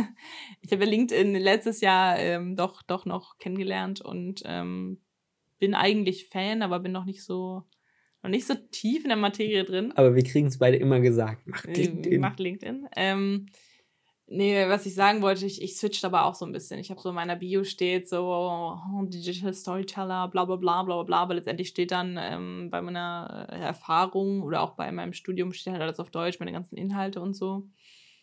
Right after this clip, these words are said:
Speaker 1: Ist halt, ich find's halt auch schwierig. Also ich, ich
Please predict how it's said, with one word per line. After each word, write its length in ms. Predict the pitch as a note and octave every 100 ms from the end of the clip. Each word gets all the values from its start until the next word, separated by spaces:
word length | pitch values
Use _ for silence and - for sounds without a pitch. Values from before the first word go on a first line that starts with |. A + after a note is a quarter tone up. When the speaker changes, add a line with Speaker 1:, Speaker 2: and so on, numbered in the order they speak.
| _ _ _ _ _ _ _ -
Speaker 1:
Ist 140 | -
halt, 280 | G3+ G3 - _ _ _ _ _ _ -
ich 140 | G3+
find's 200 | C4+ B3+
halt 120 | A3+
auch 160 | - G3
schwierig. 500 | - F3+ F#3 F3+ F3+
Also 120 | E3+
ich, 220 | F3+ -
ich 160 | - -